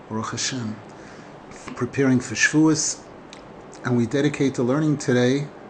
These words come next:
Lichvoid Nishmas Rabbi Yaakov Shamshon Mishepetovka, whose yahrzeit is today. A few words on Rabbi Yaakov Shamshon Mishepetovka. He was one of the great tzaddikim, one of the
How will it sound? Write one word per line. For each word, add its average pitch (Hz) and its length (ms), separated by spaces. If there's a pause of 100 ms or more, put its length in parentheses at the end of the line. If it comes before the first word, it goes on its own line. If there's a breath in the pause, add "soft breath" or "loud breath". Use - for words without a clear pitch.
(120)
Lichvoid 131 640
Nishmas 139 800 (240)
Rabbi 117 220
Yaakov 139 380
Shamshon 147 600
Mishepetovka, 127 960 (840 loud breath)
whose 135 280
yahrzeit 139 460
is 117 180
today. 127 400 (1160 loud breath)
A 117 60
few 165 320
words 156 360
on 135 140
Rabbi 127 160
Yaakov 143 280
Shamshon 151 480
Mishepetovka. 143 960 (540 loud breath)
He - 160
was 135 220
one 147 140
of 135 60
the 135 60
great 151 280
tzaddikim, 139 680
one 127 160
of 123 80
the 120 140